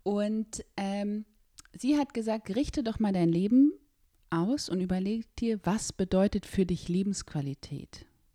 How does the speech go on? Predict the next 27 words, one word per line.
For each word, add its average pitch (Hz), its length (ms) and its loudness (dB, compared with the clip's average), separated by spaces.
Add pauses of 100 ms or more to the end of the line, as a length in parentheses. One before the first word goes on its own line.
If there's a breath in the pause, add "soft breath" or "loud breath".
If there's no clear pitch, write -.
(140)
Und 139 100 -8
das - 100 -12
find, 175 200 -6
das - 160 -10
hört 160 160 0
sich 147 120 -4
so 147 120 -4
groß 175 340 -2
an 185 300 -4 (400)
und 143 120 -4
hab, 151 180 -6
musste 165 320 -4
erstmal 175 360 -4
für - 120 -8
mich 185 360 -6 (180)
definieren, 180 560 0
was 180 160 -4
bedeutet 165 420 -4
Le-, 170 320 -6
Lebensqualität. 156 800 -6
Also, 175 380 0 (520 soft breath)
Hausaufgabe 208 720 6 (580 loud breath)
von 175 200 6
Joyce 156 280 6
Binneböse 147 540 0
an 131 160 -4
euch. 165 400 -2